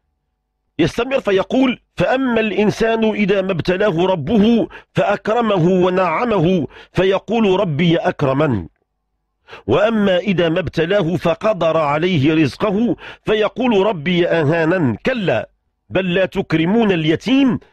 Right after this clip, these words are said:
ولا تحضون على طعام المسكين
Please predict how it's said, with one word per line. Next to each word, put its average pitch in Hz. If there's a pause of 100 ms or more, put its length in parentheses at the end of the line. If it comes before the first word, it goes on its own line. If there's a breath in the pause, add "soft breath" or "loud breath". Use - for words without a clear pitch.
(180 soft breath)
ولا 180
تحضون 170
على 170
طعام 175
المسكين 156